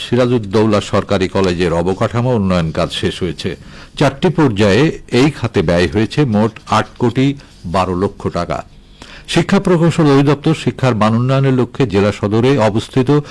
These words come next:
সরকারি পোস্ট গ্র্যাজুয়েট কলেজসমূহের উন্নয়ন প্রকল্পের আওতায় এসব ভবন নির্মাণ কাজ সম্পন্ন করেছে।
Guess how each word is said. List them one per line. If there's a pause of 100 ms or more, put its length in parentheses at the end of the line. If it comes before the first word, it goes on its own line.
(160)
সরকারি
পোস্ট
গ্র্যাজুয়েট
কলেজসমূহের (120)
উন্নয়ন (400)
প্রকল্পের
আওতায়
এসব
ভবন
নির্মাণ
কাজ
সম্পন্ন
করেছে।